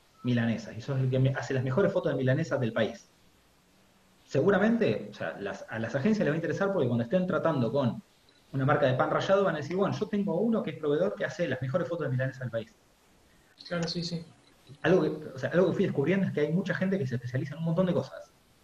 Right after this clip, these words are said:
Speaker 1: O sea, eso no lo sabía yo, lo aprendí después, eh, trabajando. Este tipo hace las mejores, pero cosas así, las mejores fotos de comida al aire libre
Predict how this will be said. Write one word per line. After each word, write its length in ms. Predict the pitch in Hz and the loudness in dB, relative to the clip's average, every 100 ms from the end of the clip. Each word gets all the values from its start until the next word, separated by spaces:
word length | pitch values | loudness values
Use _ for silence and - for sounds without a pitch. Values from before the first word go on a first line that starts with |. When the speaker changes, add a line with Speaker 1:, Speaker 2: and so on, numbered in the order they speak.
| _ _ | _ _
Speaker 1:
O 40 | 127 | -8
sea, 140 | 139 | -6
eso 200 | 175 185 | -2 0
no 60 | 170 | 0
lo 60 | |
sabía 360 | 139 139 107 - | 0 0 0 -4
yo, 240 | - 92 - | -12 -16 -12
lo 100 | 92 | -10
aprendí 420 | 98 110 127 156 | -6 -2 0 0
después, 440 | 135 - 135 131 - | 0 0 -2 -2 -8
eh, 240 | 92 - - | -12 -14 -12
trabajando. 380 | 95 - - 196 | -10 -10 -10 -4
Este 220 | 185 180 175 | -2 0 -2
tipo 300 | 208 170 170 | -2 2 2
hace 180 | - | 2
las 140 | 127 127 | -2 -2
mejores, 420 | 127 180 175 160 - _ _ _ _ _ - - - - - - _ | 0 2 2 -4 -8 _ _ _ _ _ -20 -20 -20 -20 -20 -20 _
pero 120 | 104 117 | -2 2
cosas 200 | 160 139 | 4 4
así, 160 | 131 95 | 2 -2
las 120 | 95 | -2
mejores 380 | 127 208 208 - | 0 2 0 -2
fotos 300 | 196 190 160 | -4 0 2
de 100 | 143 | 2
comida 680 | 143 151 196 208 208 208 - _ _ _ _ _ | 0 0 4 6 6 2 -12 _ _ _ _ _
al 180 | 120 139 | 2 6
aire 240 | 175 165 156 | 8 8 6
libre 520 | 202 220 220 220 | 6 8 6 4